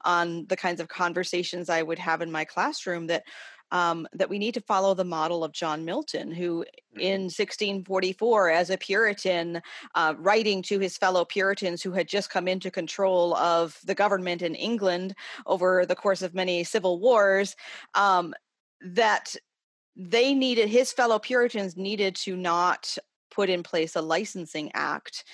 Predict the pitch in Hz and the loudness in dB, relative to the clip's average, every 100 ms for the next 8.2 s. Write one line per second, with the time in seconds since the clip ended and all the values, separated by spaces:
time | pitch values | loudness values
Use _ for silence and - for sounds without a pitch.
0 | - - 180 180 185 220 190 170 165 - | -8 -2 -2 0 0 0 -2 0 -2 -4
1 | _ _ _ - 175 147 - - - 185 | _ _ _ -6 -4 -4 -4 -6 -4 -4
2 | 180 - 160 156 156 160 160 - 156 151 | -4 -6 -6 -4 -4 -4 -6 0 2 2
3 | 151 160 - 160 147 - 160 156 156 180 | -2 -10 -10 -6 -6 -4 -6 -6 -4 -6
4 | 160 170 151 156 151 151 - 151 156 - | -4 -6 -4 -4 -4 -6 -6 -10 -10 -12
5 | 151 151 - 147 - 277 208 226 202 202 | -6 -6 -4 -8 -4 -4 -2 -4 -4 -2
6 | 165 - 196 - - - 240 214 233 214 | 0 0 -4 -6 -14 -10 -4 2 4 4
7 | 196 185 - - 233 226 226 202 262 262 | 2 -4 -10 0 2 4 2 -2 -4 0
8 | 294 | 0